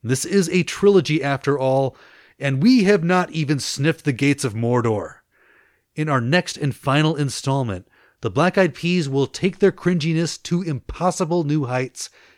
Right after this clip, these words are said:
get up to some wild antics, and ultimately turn their career around in the most surprising way possible. So make sure you're subscribed and do not miss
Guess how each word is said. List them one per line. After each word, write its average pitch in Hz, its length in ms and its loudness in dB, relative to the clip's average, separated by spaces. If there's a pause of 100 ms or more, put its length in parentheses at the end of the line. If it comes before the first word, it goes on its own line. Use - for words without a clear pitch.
(140)
get 165 140 2
up 190 120 0
to 165 100 -2
some 139 200 -2
wild 156 500 2
antics, 151 640 -4 (320)
and 139 220 -6
ultimately 117 760 -2 (280)
turn 180 260 0
their 180 140 2
career 131 380 0
around 107 520 -4 (200)
in 120 160 -10
the 107 100 -4
most 117 280 -6
surprising 127 800 -4
way 110 240 -2
possible. - 720 -10 (760)
So 135 180 0
make 175 200 0
sure 180 140 2
you're 190 180 2
subscribed 185 840 0
and 123 260 -4
do 262 200 6
not 302 280 4
miss - 500 -4